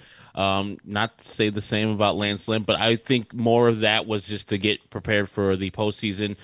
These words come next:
get your pitches in. That's why Tony left him in for, for so long. But yeah, I, you know, after they clinched, I took a relaxed attitude towards them and didn't watch the baseball match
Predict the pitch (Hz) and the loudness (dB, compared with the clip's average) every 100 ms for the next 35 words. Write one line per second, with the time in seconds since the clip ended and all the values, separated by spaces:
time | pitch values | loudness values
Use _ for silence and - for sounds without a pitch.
0 | - - - - - 107 104 107 104 101 | -20 -16 -14 -8 -2 -2 -2 0 0 2
1 | 95 90 - 95 90 87 - 95 87 90 | -2 -4 -8 -2 -2 -2 -4 -4 -2 -2
2 | - 90 92 92 92 104 98 110 104 107 | -4 -6 -6 -8 -10 -10 -4 -4 -2 -2
3 | 110 - - _ 170 180 208 90 90 - | -4 -10 -20 _ -8 2 2 2 0 0
4 | 98 - - 147 120 117 135 - 147 139 | -2 -4 -8 -4 -2 0 -2 2 4 4
5 | 127 - 101 117 110 - 131 143 120 - | 2 -4 0 2 2 -2 -2 0 -2 -8
6 | _ _ _ 117 147 139 107 110 104 104 | _ _ _ 0 2 2 0 -4 -2 0
7 | 95 92 - 92 90 - 92 - 101 85 | 2 0 -2 -4 -4 -6 -8 -4 -2 -2
8 | 82 87 90 117 - - - 98 98 90 | -4 -4 -4 -6 -14 -20 -6 -4 -4 2
9 | 117 110 110 117 151 - 90 87 85 90 | 4 4 0 0 -2 -2 -4 -4 -4 -4
10 | 80 85 80 - | -4 -4 -6 -10